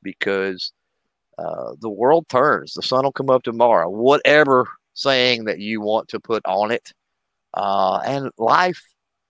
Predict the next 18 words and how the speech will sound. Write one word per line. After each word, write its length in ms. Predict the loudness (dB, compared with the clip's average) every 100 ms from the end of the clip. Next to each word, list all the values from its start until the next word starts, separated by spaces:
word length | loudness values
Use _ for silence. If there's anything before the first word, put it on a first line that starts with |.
| _
life's 300 | 0 2 0 -2
worth 280 | 2 2 0
living. 560 | -8 -2 0 0 -6 -6
And 200 | -6 -8
if 140 | -12
you 80 | -18 -6
really 440 | 0 2 2 2
look 260 | 2 2 4
at 180 | 6
it 160 | 4 0
compared 520 | -6 0 2 4 2
to 200 | -2 -4
the 140 | -4 -4
vast 420 | 0 2 0 -4
majority 800 | -10 -6 2 4 4 2 -4 -4
of 160 | -2
other 220 | -2 -4 -8
people 360 | -12 -12 -14